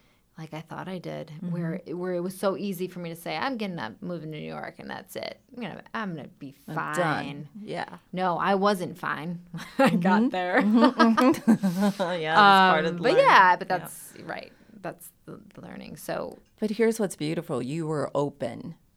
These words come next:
Speaker 2: right?
Speaker 1: Open,
Speaker 2: And
Speaker 1: oh, for
Speaker 2: so,
Speaker 1: sure.
Speaker 2: and so with this whole, like, topic, and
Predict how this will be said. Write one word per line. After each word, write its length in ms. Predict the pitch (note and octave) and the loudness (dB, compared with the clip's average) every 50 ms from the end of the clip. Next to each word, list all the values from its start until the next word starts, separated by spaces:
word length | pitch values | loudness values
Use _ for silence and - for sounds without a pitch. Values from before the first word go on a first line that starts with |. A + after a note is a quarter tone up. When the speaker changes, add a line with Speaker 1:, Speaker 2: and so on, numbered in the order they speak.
| _ _ - | _ _ -10
Speaker 2:
right? 280 | E3+ E3+ D#3+ F#3+ F#3 E3 F3 | -4 -2 0 0 0 -2 -4
Speaker 1:
Open, 40 | F3 | -4
Speaker 2:
And 180 | F3+ F#3+ F3 | -2 -2 -2
Speaker 1:
oh, 20 | E3 | -2
for 180 | - - - | -4 -4 -2
Speaker 2:
so, 280 | D3+ F#3 F3+ E3+ E3+ E3 D#3+ - | 0 2 4 4 4 4 2 0
Speaker 1:
sure. 80 | - - | 0 -2
Speaker 2:
and 160 | - F3+ E3+ | -6 -6 -6
so 600 | - - - G3 F3 E3+ E3 D#3 D#3+ D3+ C#3 - _ _ _ _ _ | -6 -4 -2 0 2 2 2 2 0 -2 -4 -6 _ _ _ _ _
with 120 | - D#3+ - | -14 -12 -10
this 160 | G#3 G3+ - | -10 -10 -10
whole, 160 | - F#3+ E3+ | -8 -8 -8
like, 180 | D#3 C#3+ - - | -6 -8 -8 -8
topic, 580 | - - - D3+ D3 D3+ D3+ - D3+ D3 D3+ - | -12 -12 -4 -2 -2 -2 -2 -2 -4 -4 -4 -8
and 280 | C#3 C3+ B2+ C#3+ - | -8 -8 -8 -8 -10